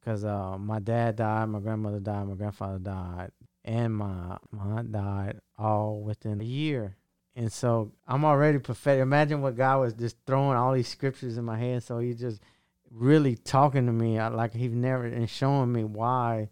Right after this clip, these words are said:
things happen the way they happen. And, uh, it was just a, such an intimate moment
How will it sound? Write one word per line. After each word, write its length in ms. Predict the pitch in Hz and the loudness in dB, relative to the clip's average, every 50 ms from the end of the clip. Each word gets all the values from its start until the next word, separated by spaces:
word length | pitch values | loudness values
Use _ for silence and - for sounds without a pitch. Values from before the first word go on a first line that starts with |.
| _ | _
things 280 | - 135 135 127 123 - | -2 0 0 0 0 0
happen 340 | - 131 127 120 - 127 113 | 0 2 2 2 2 0 0
the 60 | 113 | 0
way 200 | 117 117 120 120 | 0 2 2 2
they 140 | 113 110 104 | 0 0 -2
happen. 460 | 92 104 123 127 120 - - 113 110 110 | -2 -2 0 -2 -2 -2 -4 -6 -6 -4
And, 140 | 110 110 117 | -4 -6 -6
uh, 120 | 120 123 - - - | -8 -10 -10 -6 -4
it 40 | 127 | -2
was 140 | 127 131 | -2 -2
just 240 | 123 135 139 127 - | 0 -2 -2 -2 -4
a, 60 | 110 | -8
such 340 | 101 - - 151 143 135 - | -10 -4 0 0 0 0 -2
an 80 | 127 120 - | -8 -10 -4
intimate 480 | 147 147 143 - - 131 120 120 120 110 | -2 -2 -2 0 -2 -4 -2 -2 -2 -2
moment 540 | 104 107 120 127 135 131 127 120 107 104 | -2 -2 0 0 0 0 0 0 -2 -4